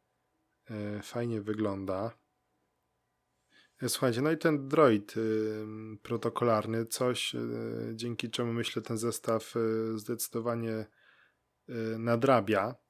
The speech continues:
E, taki droid, jeżeli się nie mylę, on pojawiał się w zestawie Gwiazdy Śmierci, w tej najnowszej U C S. E, jego cena w tamtym czasie wahała się o, około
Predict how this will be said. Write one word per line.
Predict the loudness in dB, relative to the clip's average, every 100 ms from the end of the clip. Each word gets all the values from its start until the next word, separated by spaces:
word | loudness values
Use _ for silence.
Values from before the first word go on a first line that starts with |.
| _ _ -20 _ _ -8
E, | -4
taki | 2 2 4
droid, | 4 6 6 6
jeżeli | 4 4
się | 4 0
nie | 2
mylę, | 4 4
on | 2 -2
pojawiał | 0 0 0 -2
się | -2 -4
w | -2
zestawie | -4 -2 -2 0 0
Gwiazdy | 0 0 0 -2
Śmierci, | -4 -2 -2 -4 -10 -12 -18 -20 -20 -20
w | -14
tej | -6 -4
najnowszej | -2 -2 -2 -2 -4 -2 -2
U |
C | -2 0 2 2
S. | 0 -4 -10 _ -20 -20 -20 _ _ _ _
E, | -4 2
jego | 4 4 4
cena | 4 2 4 4 2 -2 -16 -20 -20 -20 -20 -20 -20 -20 -20 -20 -18 -18 -18 -18
w | -4
tamtym | -2 0 -2
czasie | 0 0 0 0
wahała | 0 2 2
się | 2 0
o, | 0 0 -2 -6
około | -4 0 4 4 2